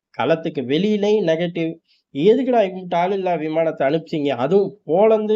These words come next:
விமானத்தை வச்சுதான் பிரச்சனையே ஓடிக்கிட்டு இருக்கு. இந்த நேரத்துல ஏன் இப்படி அப்படின்னு கேட்டா, ஹீட்டை ஜெனரேட் பண்ணா தானே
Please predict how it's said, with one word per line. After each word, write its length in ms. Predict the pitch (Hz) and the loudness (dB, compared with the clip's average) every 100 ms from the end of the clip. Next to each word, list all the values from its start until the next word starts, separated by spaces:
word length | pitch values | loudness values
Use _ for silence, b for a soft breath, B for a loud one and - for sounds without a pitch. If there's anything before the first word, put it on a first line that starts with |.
| 208 | 0
விமானத்தை 500 | 170 185 190 190 180 | -2 0 2 2 0
வச்சுதான் 400 | 170 170 202 202 | -2 -2 -4 -2
பிரச்சனையே 440 | 175 156 214 208 202 | -4 -2 0 0 0
ஓடிக்கிட்டு 400 | 180 175 165 151 | -2 -4 -6 -8
இருக்கு. 200 | - 107 _ | -10 -16 _
இந்த 380 | 147 202 247 233 220 | -6 -4 0 2 2
நேரத்துல 500 | 214 247 220 196 160 139 139 - b b - | 2 2 0 -2 0 0 -2 -8 b b -6
ஏன் 320 | 147 220 220 | 0 2 2
இப்படி 320 | 180 170 165 165 143 | 0 -2 -4 -2 -2
அப்படின்னு 380 | 131 135 160 156 | -4 -4 -6 -4
கேட்டா, 280 | 123 120 113 110 | -6 -4 -4 -4
ஹீட்டை 420 | 113 247 269 233 151 | -4 -4 -2 -2 0
ஜெனரேட் 460 | 160 190 214 180 | 0 0 -2 -2
பண்ணா 220 | 165 151 135 | -2 -2 0
தானே 320 | 156 170 | 0 0